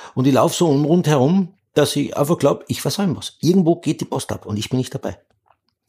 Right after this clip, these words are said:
Äh, was natürlich ein Blödsinn ist, aber ich habe ein, ein ganz komisches Gefühl, äh, dass, dass, dass ich so auf Halbgas, äh, herumlaufe. Ob's im Sport, im Beruf ist, äh,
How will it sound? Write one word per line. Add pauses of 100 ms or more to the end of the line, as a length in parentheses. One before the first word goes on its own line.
(600)
Äh,
was
natürlich
ein
Blödsinn
ist,
aber
ich
habe
ein,
ein
ganz
komisches
Gefühl, (520)
äh,
dass,
dass,
dass
ich
so
auf
Halbgas,
äh,
herumlaufe. (360)
Ob's
im
Sport,
im
Beruf
ist,
äh,